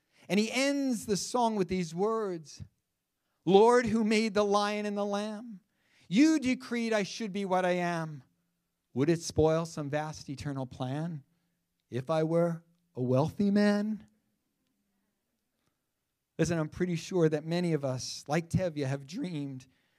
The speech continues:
about what it would be like to be wealthy, to have some of the things that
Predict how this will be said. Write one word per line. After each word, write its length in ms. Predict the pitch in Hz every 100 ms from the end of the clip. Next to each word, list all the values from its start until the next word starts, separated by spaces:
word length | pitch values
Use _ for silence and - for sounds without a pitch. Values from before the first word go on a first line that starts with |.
| _
about 200 | 170 170
what 200 | 165 185
it 20 |
would 140 | 185 175
be 160 | 180
like 340 | 180 185 170 -
to 120 | 151
be 320 | 151 151 147 -
wealthy, 680 | 127 175 170 - 143 131
to 80 | 135
have 180 | 143 160 - -
some 220 | - 220
of 80 | 208
the 80 | 190
things 260 | 202 190
that 160 | 170 170